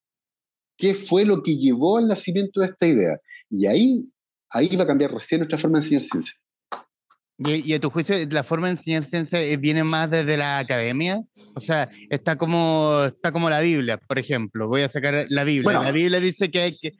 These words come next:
Speaker 2: que la ciencia se enseña A, B, C.
Speaker 1: Sí.
Speaker 2: Y de pronto...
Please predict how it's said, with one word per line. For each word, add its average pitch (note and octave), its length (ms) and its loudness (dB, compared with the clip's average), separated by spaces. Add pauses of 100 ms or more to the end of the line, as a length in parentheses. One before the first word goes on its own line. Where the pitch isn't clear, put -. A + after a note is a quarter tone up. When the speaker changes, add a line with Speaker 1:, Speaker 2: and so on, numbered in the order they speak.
(160)
Speaker 2:
que F3+ 60 -4
la E3 80 0
ciencia F#3+ 280 -2
se E3+ 80 -6
enseña E3+ 360 -2
A, F3 400 0
B, E3+ 260 0
C. C#3+ 280 -4 (100)
Speaker 1:
Sí. C#3 80 0 (220)
Speaker 2:
Y E3 60 0
de E3 100 2
pronto... F3 520 -2